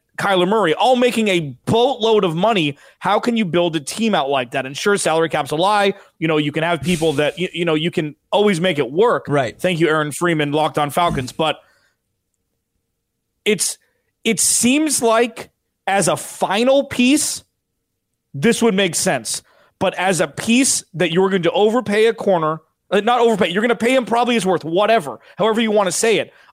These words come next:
Speaker 1: I don't know if the Cardinals are in a spot – to be able to pull this off and fill out a roster around him. Now,
Speaker 2: I disagree.
Speaker 1: if you wanna trade Xavier Howard and give up a first-round pick for next year, I'd much rather do that because you know what you're getting from a posi-, for a position of need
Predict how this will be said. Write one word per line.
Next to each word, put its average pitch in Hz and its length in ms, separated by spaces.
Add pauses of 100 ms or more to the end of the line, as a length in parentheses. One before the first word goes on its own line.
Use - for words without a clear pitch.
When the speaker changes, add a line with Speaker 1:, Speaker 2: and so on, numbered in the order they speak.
Speaker 1:
I 190 140
don't 262 100
know 277 80
if 220 80
the 226 100
Cardinals 202 420
are 185 40
in 175 160
a 165 60
spot – 202 560 (300)
to 202 80
be 208 120
able 202 160
to 185 80
pull 214 280
this 185 220
off 202 280
and 170 140
fill 208 200
out 190 100
a 185 40
roster 165 400 (100)
around 139 500
him. - 220
Now, 180 160
Speaker 2:
I 160 60
disagree. 269 360
Speaker 1:
if 294 80
you 240 100
wanna 277 240
trade 247 260
Xavier 240 340
Howard 208 400
and 175 260 (240)
give 240 180
up 247 220
a 160 60
first-round 208 580
pick 226 220
for 269 120
next 269 260
year, 302 260 (240)
I'd 214 180
much 196 460
rather 220 340
do 170 260 (100)
that 175 300 (280)
because 202 320
you 170 80
know 170 220
what 226 240
you're 247 120
getting 190 400
from 165 220
a - 80
posi-, 160 240 (200)
for 202 140
a 175 60
position 180 500
of 226 120
need 185 380